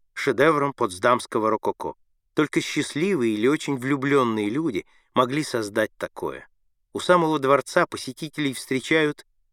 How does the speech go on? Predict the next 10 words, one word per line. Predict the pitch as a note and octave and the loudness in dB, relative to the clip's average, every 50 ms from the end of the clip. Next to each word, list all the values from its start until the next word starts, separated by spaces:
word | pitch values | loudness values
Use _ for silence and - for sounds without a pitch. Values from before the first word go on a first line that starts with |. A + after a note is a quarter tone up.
| _ _ | _ _
изящные | C3 B2+ A2+ B2+ D#3+ D3+ - - - C#3+ C#3+ C#3 C3 | -6 -4 0 2 2 2 0 -4 -4 -2 -2 0 2
вакханки. | C3+ C3+ - - - - A2+ F2+ D2+ C#2+ - - - - _ _ _ _ _ _ _ _ | 0 0 -2 -4 -8 -6 -6 -8 -8 -10 -16 -20 -20 -20 _ _ _ _ _ _ _ _
На | C3 C3+ | 2 4
большом | C#3 D3 C#3 - - F3 E3 | 4 4 4 4 4 4 4
куполе | - - - G3 G3 - - B2+ A#2 A#2+ | 2 -2 -2 -2 -2 0 2 2 2 2
будто | B2 C3+ - - D#3+ C#3+ | 2 0 -2 0 -2 2
замерли | A#2+ D3+ E3 E3 D#3 D3+ D3 D#3 D#3 D3 | 4 4 4 4 4 2 2 0 0 -2
в | - _ | -4 _
танце | - D#3+ D#3 D3+ - - C#3+ | 4 4 4 4 2 -2 -8
скульптуры, | C3 - - D3+ C3+ - _ _ - G3 G3+ F3 D3 A#2+ - | -8 -4 -2 -2 -2 -2 _ _ -2 0 2 2 2 0 -2